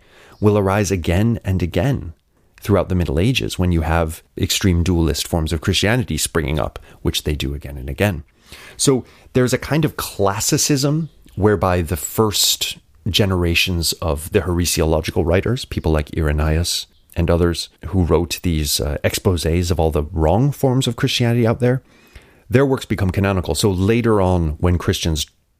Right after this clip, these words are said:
try to define this or that new enemy within,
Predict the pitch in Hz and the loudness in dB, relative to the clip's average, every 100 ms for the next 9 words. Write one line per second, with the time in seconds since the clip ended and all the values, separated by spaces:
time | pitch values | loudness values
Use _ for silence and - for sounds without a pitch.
0 | _ _ - - 104 90 - 82 80 90 | _ _ -10 0 0 0 -2 -6 -4 -6
1 | - 95 90 95 92 - - 82 95 90 | -2 0 0 -2 -6 -10 -2 0 0 0
2 | 82 85 - 85 90 95 87 87 87 90 | 0 0 0 2 4 4 2 2 2 4
3 | 87 80 82 107 | 4 2 0 0